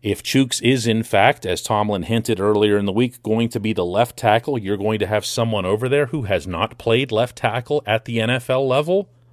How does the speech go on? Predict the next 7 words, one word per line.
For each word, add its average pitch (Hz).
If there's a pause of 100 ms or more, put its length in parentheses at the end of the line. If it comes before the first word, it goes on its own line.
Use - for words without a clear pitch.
(1700)
Yeah, 123
I 143
got 165
no 190
problem 117 (1160)
with 101
adding 95